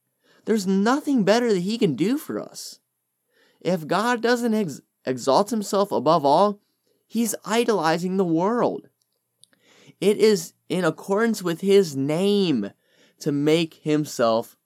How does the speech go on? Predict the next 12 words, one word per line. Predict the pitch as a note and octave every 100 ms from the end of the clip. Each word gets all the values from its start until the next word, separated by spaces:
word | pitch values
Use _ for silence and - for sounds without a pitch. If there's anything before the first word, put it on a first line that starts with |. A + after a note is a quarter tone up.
| _ -
known. | G#2+ A2+ A#2+ A#2 G2+ G2 - _ _ _ _ _ _ _ _ _ _ _ _ _ -
And | D3+ C#3+
finally, | E3 G3 G3 F3+ D#3+ _
we | - E3 G#3+
see | - G#3+ A3
that | D#3 A#2
God's | D3 D#3+ F3+ C3
glory | C3+ C#3+ F3+ G3 G3
is | - -
for | C#3 C#3+
the | A#2 G#2
whole | - - C#3 C#3+ D3+ D#3 D#3 D3